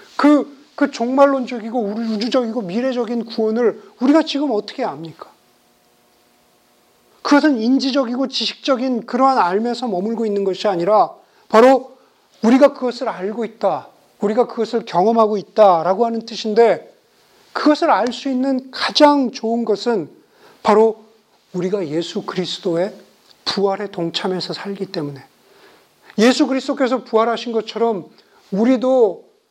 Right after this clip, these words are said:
예수 그리스도의 부활에 동참할 수 있는 그러한, 그러한 특권을, 은혜를 주셨고 내가 그것을 믿는다라고 하는 그 삶을 살아가고 있다는 것이 우리가 그것을 안다라는 증거입니다.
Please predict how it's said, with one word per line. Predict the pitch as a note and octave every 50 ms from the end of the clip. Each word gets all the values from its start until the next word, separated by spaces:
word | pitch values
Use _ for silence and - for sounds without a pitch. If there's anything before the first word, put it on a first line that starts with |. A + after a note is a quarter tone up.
| _ _ _ _ _
예수 | F#3 G#3 A3 A3 - A#3
그리스도의 | B3 B3 A#3 - - - A#3+ A#3 A#3 A#3 A3+
부활에 | - - G3+ G3 G3+ G#3+ G3+ G#3
동참할 | F#3 E3+ F3 F3 - A3 G3+ G3+ G3 F#3+
수 | F#3+ - -
있는 | G3 F3+ F3+ G3 G#3 F#3+ D3+ C#3 - _ _ _ _ _ _ _
그러한, | - - A3+ A#3+ B3 B3 B3 A#3 G#3 G3+ - - _ _ _
그러한 | - - A#3+ B3+ B3+ B3 A#3+
특권을, | - - - - _ - C#4 B3+ A3+ F#3 D#3 - - _ _ _ _ _ _
은혜를 | A#3+ A3 A3 A#3 A#3 A#3 A#3+ G#3+
주셨고 | - - - - G3 - - - G3 F3+ D#3 - - - - _ _ _ _ _ _
내가 | - D#3+ F#3 G3+ G3+ A3+ A3+ A3+ G#3+ F3+ - - _ _ _ _ _
그것을 | _ - F#3+ F3+ A3+ A#3 A3+ - - A3
믿는다라고 | F#3 D3+ C3+ D#3+ F3+ G3+ A3+ A3+ A#3 A3 G3 E3 F#3+ F#3 F3+ D#3+ B2+ - - _ _ _ _ _ _ _ _ - F3 F3+ G3+ A3 A3+ B3+
하는 | A#3+ B3 A#3+ B3 B3 A3 -
그 | - A#3+ A3+
삶을 | A3+ - C#4 C4+ B3 C4 B3+
살아가고 | B3 - - C4 C#4+ C4+ C#4 B3 B3 A#3+
있다는 | G3+ - - A3 G#3+ G#3
것이 | F#3+ F3+ D#3 - - A3+ G#3 D#3+ - - - - _ _ _ _ _ _ _ _ -
우리가 | C#4 D4 D4+ E4 D4+
그것을 | D#4 - - B3+ B3 - A#3+ F#3
안다라는 | - - D#3 E3 E3+ A3 A3 F#3+ E3+ F3 F3 E3
증거입니다. | - - F3+ E3 E3 E3 D#3+ C#3+ - -